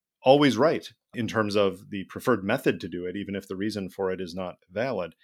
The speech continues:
Uh, maybe that's, that is the wrong question. Maybe the question is,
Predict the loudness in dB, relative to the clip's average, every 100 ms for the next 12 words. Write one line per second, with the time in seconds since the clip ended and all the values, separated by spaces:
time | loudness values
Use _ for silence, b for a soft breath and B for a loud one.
0 | b b b b _ _ 0 2 0 2
1 | 2 0 2 2 4 2 0 0 2 0
2 | 0 -2 -2 -2 -2 -4 -4 -6 -6 -4
3 | -4 -6